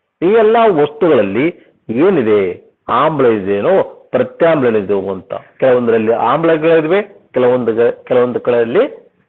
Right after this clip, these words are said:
ಪ್ರತ್ಯಾಮ್ಲ ಕೂಡ ಇರುತ್ತೆ ಅಂತ. ನೀವು ನೋಡಿರ್ಬೋದು, ಆಮ್ಲಗಳು, ಪ್ರತ್ಯಾಮ್ಲಗಳು ಮತ್ತು ಈ ಲವಣಗಳು ಎಂಬತಕ್ಕಂಥ ಒಂದು ಚಾ-, ಅಧ್ಯಾಯದಲ್ಲಿ ಆಮ್ಲ ಮತ್ತು ಪ್ರತ್ಯಾಮ್ಲಗಳನ್ನ ಹೇಗೆ ಪರೀಕ್ಷೆ ಮಾಡ್ತೀರಿ,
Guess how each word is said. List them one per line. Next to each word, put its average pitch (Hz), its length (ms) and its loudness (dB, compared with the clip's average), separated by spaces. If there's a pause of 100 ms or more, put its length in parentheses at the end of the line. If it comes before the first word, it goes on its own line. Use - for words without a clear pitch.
(160)
ಪ್ರತ್ಯಾಮ್ಲ 104 560 -4
ಕೂಡ - 160 -10 (380)
ಇರುತ್ತೆ 95 460 -4
ಅಂತ. 90 240 -10 (2000)
ನೀವು 180 160 -2
ನೋಡಿರ್ಬೋದು, 185 520 -2 (800)
ಆಮ್ಲಗಳು, 196 720 2 (340)
ಪ್ರತ್ಯಾಮ್ಲಗಳು 185 1080 0
ಮತ್ತು 139 320 -4 (760)
ಈ 165 40 2
ಲವಣಗಳು 180 420 2
ಎಂಬತಕ್ಕಂಥ 160 760 -4
ಒಂದು 147 300 -2
ಚಾ-, - 380 -2 (320)
ಅಧ್ಯಾಯದಲ್ಲಿ 120 760 0 (1000)
ಆಮ್ಲ 220 420 2
ಮತ್ತು 202 400 -2
ಪ್ರತ್ಯಾಮ್ಲಗಳನ್ನ 170 920 0
ಹೇಗೆ 196 340 0
ಪರೀಕ್ಷೆ 165 380 -2
ಮಾಡ್ತೀರಿ, 110 440 -4